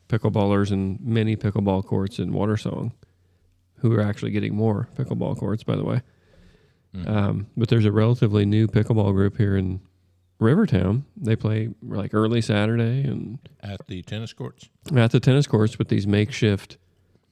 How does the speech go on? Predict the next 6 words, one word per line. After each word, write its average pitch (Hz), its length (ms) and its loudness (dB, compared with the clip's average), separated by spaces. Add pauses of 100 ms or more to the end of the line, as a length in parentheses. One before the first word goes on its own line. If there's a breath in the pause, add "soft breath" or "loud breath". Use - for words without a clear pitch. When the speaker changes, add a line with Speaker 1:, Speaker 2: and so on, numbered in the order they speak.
(160)
Speaker 1:
pickleball 98 800 0
nets 104 460 2
that 101 180 -2
seem 101 220 2
to 101 60 0
get, 101 280 0